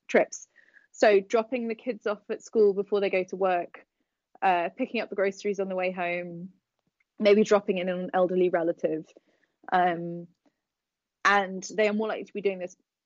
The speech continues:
by public transport. And because they're not just doing a, uh, a sort of commute, um, on a, uh, because they're doing this sort of complicated m-, maneuvering around,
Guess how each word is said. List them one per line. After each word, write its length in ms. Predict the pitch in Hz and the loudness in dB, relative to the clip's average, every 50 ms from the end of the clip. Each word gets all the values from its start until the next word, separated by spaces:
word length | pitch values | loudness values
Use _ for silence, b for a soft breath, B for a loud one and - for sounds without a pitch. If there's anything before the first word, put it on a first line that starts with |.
| _ - | _ -2
by 120 | 196 190 | 0 0
public 320 | 185 190 190 175 - - - | 0 -2 -6 -6 -6 -6 -6
transport. 640 | - 190 175 170 170 - - - 156 - - - - | -6 -8 -8 -8 -10 -10 -6 -6 -6 -6 -6 -4 -2
And 300 | - 185 180 175 175 180 - - | 0 0 0 0 -4 -6 -2 0
because 360 | - 196 - - 226 220 214 | 0 2 4 4 4 4 6
they're 100 | - 208 | 4 4
not 220 | 202 196 190 - - | 4 4 2 0 0
just 260 | - 185 185 - - | 0 -2 -2 0 2
doing 420 | - 196 185 180 170 170 175 156 - - | 2 4 4 4 2 0 -4 -4 -2 0
a, 260 | 175 165 160 160 - - _ _ _ - | 0 0 0 0 -2 -4 _ _ _ -6
uh, 240 | - 120 131 107 - - _ - | -6 -4 -4 -6 -8 -6 _ 2
a 200 | 165 170 165 170 | 2 2 2 2
sort 220 | - - 208 185 | -2 -2 -2 -2
of 80 | 175 - _ _ _ _ - | -2 -4 _ _ _ _ -4
commute, 520 | - 226 208 208 226 226 208 - - - - - _ _ _ _ - | 0 2 4 6 6 6 4 4 0 -2 -10 -18 _ _ _ _ 0
um, 400 | 180 180 175 170 170 175 175 170 - _ | 2 2 4 2 2 0 -4 -8 -6 _
on 180 | 185 185 180 175 | -2 -2 0 0
a, 380 | 170 170 170 170 165 170 170 _ _ _ _ _ _ _ _ _ _ _ _ _ _ _ _ - | 0 -2 -2 -2 -4 -6 -8 _ _ _ _ _ _ _ _ _ _ _ _ _ _ _ _ 2
uh, 560 | - 196 185 180 170 170 170 165 165 165 160 - - _ _ _ _ _ _ _ _ _ _ _ _ _ _ _ _ _ _ _ - | 2 4 4 4 2 -2 -6 -6 -8 -8 -8 -10 -14 _ _ _ _ _ _ _ _ _ _ _ _ _ _ _ _ _ _ _ -14
because 380 | 220 - - - 262 302 294 269 - | -12 -12 -10 -8 -10 -10 -10 -8 -6
they're 120 | 294 247 | -6 -6
doing 360 | 220 - 254 254 247 233 226 | -4 -4 -4 -4 -4 -4 -6
this 200 | 202 214 214 - | -8 -8 -8 -8
sort 180 | - 247 240 214 | -8 -6 -2 -2
of 220 | 214 208 202 - | -2 -2 -4 -8
complicated 1000 | - - 254 233 202 208 240 - - 220 202 185 190 - - 185 185 180 180 - - _ _ _ _ _ _ _ _ _ - - - _ _ _ - | -10 -8 -8 -8 -8 -10 -12 -8 -4 -2 -2 -2 -2 -2 0 0 0 0 -2 -6 -14 _ _ _ _ _ _ _ _ _ -20 -20 -20 _ _ _ -4
m-, 180 | 202 202 214 208 | -2 -2 0 4
maneuvering 640 | - 220 220 226 240 254 247 233 214 190 190 196 202 | 6 8 8 8 8 8 6 6 4 2 0 -2 -2
around, 600 | 196 202 214 220 196 160 95 151 170 185 190 - | -2 -2 -2 -2 -2 -2 -6 -8 -10 -12 -14 -16